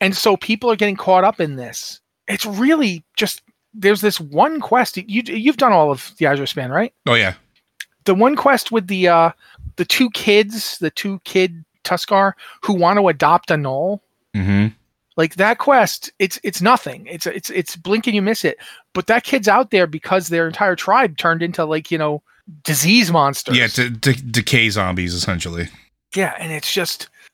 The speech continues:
Speaker 1: man, the, like, the way they lock stuff together, it's really interesting.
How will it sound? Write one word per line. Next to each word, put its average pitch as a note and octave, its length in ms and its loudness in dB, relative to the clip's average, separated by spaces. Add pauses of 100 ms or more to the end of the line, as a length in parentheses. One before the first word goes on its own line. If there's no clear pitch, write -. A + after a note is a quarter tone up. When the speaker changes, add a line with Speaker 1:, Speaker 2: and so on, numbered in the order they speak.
Speaker 1:
man, C#3 540 -2
the, C#3 240 -14
like, F3 120 -4
the E3 100 -2
way F#3 120 2
they A3 140 0
lock F#3 340 2
stuff - 320 0
together, C#3 500 -4 (360)
it's - 180 -4
really E3 320 4
interesting. C3 400 -6